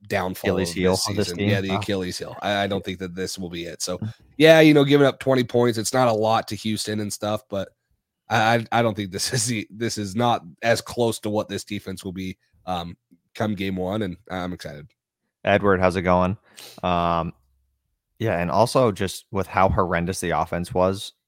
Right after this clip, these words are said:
Speaker 2: i-, the defense is gonna let up some points eventually.
Speaker 1: Yeah.
Speaker 2: You know what I mean? It's, um, but going over to the offense side of the ball, what were, what was one of your key takeaways or players, good or bad, that you wanted to touch on for the offense?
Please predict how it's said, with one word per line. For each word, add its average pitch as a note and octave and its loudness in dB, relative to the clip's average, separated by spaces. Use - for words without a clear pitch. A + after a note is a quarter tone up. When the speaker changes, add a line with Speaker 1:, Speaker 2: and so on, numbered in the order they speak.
Speaker 2:
i-, C2+ -8
the F#2+ -4
defense F2 -4
is E2 -14
gonna D#2+ -4
let D2+ -4
up - -14
some - -10
points - -10
eventually. - -8
Speaker 1:
Yeah. C#2 -8
Speaker 2:
You D#2 -8
know D#2 -6
what D#2 -4
I D2+ -6
mean? D2+ -6
It's, - -10
um, G1+ -10
but B2 6
going C#3 8
over A#2+ 6
to A#2 2
the A#2 10
offense G#2+ 4
side G#2+ 6
of G2+ 6
the F#2 0
ball, F#2 0
what B2+ 2
were, B2 2
what C3 2
was B2 -4
one A#2+ 4
of A2+ 2
your A2 2
key A2+ -4
takeaways G2+ 2
or F#2 -2
players, F#2 0
good G#2+ 2
or G2+ 2
bad, F2+ 2
that F#2 -4
you F#2 -4
wanted E2+ -2
to - -12
touch - -2
on E2+ 0
for E2 -8
the E2 -6
offense? - -6